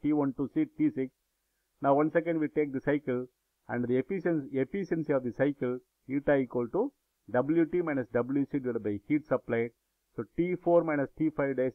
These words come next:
that is what the turbine work, minus T two minus T one, that is the compressor work, divided by heat supply, T four minus T three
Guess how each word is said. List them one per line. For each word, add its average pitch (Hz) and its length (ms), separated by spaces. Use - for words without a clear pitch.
that 123 100
is 120 120
what 131 160
the 135 80
turbine 127 420
work, 185 160
minus 120 380
T 170 180
two 170 140
minus 143 280
T 143 80
one, 131 140
that 120 120
is 123 100
the - 80
compressor 131 440
work, 170 240
divided 127 240
by 123 200
heat 170 200
supply, 131 480
T 160 140
four 156 260
minus 123 320
T 156 120
three 120 340